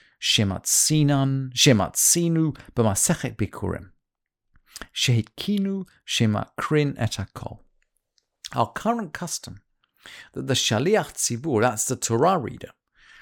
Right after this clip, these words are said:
assists the person called to read the Torah. In other words, the Torah reader reads for the person who's called up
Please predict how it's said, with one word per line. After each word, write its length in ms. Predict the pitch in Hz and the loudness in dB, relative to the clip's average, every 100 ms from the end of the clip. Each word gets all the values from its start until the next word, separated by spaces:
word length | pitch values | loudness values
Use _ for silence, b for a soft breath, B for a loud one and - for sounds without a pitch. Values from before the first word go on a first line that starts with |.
| B B | B B
assists 800 | - - - 214 175 - - - | -2 0 2 0 -4 -8 -10 -8
the 140 | - | -8
person 460 | - - 160 - 117 | 2 2 4 0 -6
called 440 | - - 156 156 | -8 -4 -2 -2
to 140 | - 107 | -4 -4
read 240 | 131 151 | -4 -4
the 240 | - 101 117 _ _ | -10 -12 -14 _ _
Torah. 420 | - - 127 - - - - | -12 -8 -8 -10 -14 -16 -4
In 80 | 135 | -2
other 160 | 170 | 2
words, 220 | 127 113 - B B - | 2 2 -2 B B -4
the 120 | - | -2
Torah 380 | - 123 196 196 | 2 2 4 4
reader 280 | 117 110 | 2 0
reads 800 | 104 120 202 175 95 - - - B B | 0 0 0 -2 -12 -16 -14 -14 B B
for 340 | - - 170 | -16 -2 2
the 80 | 147 | 2
person 460 | - 135 156 - 117 | 0 -2 -2 -2 -2
who's 160 | 101 | -2
called 480 | - - - 160 117 | -2 4 6 6 4
up 340 | 90 - - | 4 2 -4